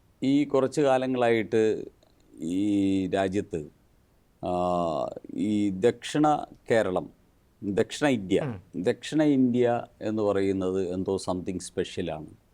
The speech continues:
Speaker 1: അവിടുത്തെ കൾച്ചർ പ്രത്യേകമാണ്, അവിടുത്തെ ജീവിത രീതി പ്രത്യേകമാണ്, അവിടുത്തെ പൊളിറ്റിക്കൽ സിനേറിയോ പ്രത്യേകമാണ്. അതുകൊണ്ട് ഇതന്നെ അങ്ങ് സ്പ്ലിറ്റ് ചെയ്തേക്കാം, ഇത് ഇനി ഇന്ത്യയുടെ ഭാഗമാകണ്ട. അങ്ങനെ കട്ടിംഗ് സൗത്ത്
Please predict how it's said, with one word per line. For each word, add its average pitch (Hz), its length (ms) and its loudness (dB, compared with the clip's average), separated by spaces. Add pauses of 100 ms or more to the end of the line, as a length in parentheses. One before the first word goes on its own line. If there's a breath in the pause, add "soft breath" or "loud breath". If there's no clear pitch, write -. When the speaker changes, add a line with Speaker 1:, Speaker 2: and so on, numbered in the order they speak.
(540)
Speaker 1:
അവിടുത്തെ 95 300 -2
കൾച്ചർ 98 360 -2
പ്രത്യേകമാണ്, 82 640 -6 (500)
അവിടുത്തെ 92 300 -4
ജീവിത 101 420 0
രീതി 98 260 -2
പ്രത്യേകമാണ്, 80 600 -6 (200)
അവിടുത്തെ 87 300 -6
പൊളിറ്റിക്കൽ 98 640 0 (200)
സിനേറിയോ 98 520 2
പ്രത്യേകമാണ്. 80 640 -6 (600)
അതുകൊണ്ട് 120 460 2 (160)
ഇതന്നെ 113 320 2
അങ്ങ് 107 200 2
സ്പ്ലിറ്റ് - 400 -4
ചെയ്തേക്കാം, 87 480 0 (560)
ഇത് 98 200 -2
ഇനി 95 240 0 (100)
ഇന്ത്യയുടെ 101 460 2
ഭാഗമാകണ്ട. 85 640 -2 (600)
അങ്ങനെ 107 240 -2 (100)
കട്ടിംഗ് 139 460 -2
സൗത്ത് 117 500 -4